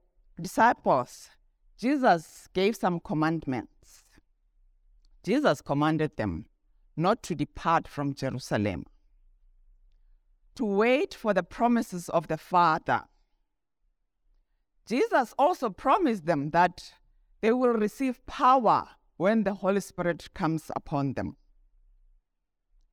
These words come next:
He also told them they shall be witness of Christ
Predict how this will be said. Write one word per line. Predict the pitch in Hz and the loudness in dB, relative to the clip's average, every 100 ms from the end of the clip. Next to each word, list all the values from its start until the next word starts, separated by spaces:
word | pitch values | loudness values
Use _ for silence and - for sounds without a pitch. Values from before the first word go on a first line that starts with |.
| _ | _
He | - 247 | -6 0
also | 277 392 349 247 | 2 2 0 -2
told | - 254 262 311 240 | -2 0 2 2 0
them | 185 175 131 131 - _ _ _ | -2 -2 -4 -10 -16 _ _ _
they | - 220 | -4 -2
shall | - 226 | 2 2
be | 202 247 | 2 0
witness | 254 208 294 - 226 139 - - - - - | -2 -2 -4 -2 -2 -2 -6 -18 -20 -8 -6
of | 180 - | -6 -12
Christ | - - 226 120 151 | -4 2 2 0 -6